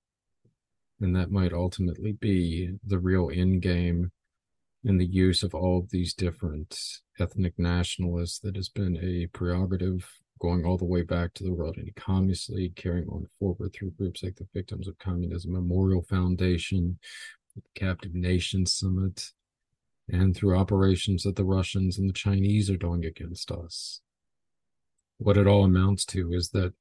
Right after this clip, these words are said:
<clears throat> ethnic, religious, and so forth minorities are being targeted and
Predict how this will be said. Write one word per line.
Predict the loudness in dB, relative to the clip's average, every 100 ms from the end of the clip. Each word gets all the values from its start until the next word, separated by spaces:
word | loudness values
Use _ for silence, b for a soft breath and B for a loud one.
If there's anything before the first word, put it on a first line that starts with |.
| _
<clears throat> | 4 6 6 4 B B B B _ _
ethnic, | 4 6 6 4 2
religious, | 2 4 4 2 0 -2
and | -4
so | -2 -2 -2 -2
forth | -2 0
minorities | 0 2 4 4 4 4 2
are | 0
being | 0 0
targeted | 0 2 2 2 2 0 -2 -6
and | -2 0 0 -2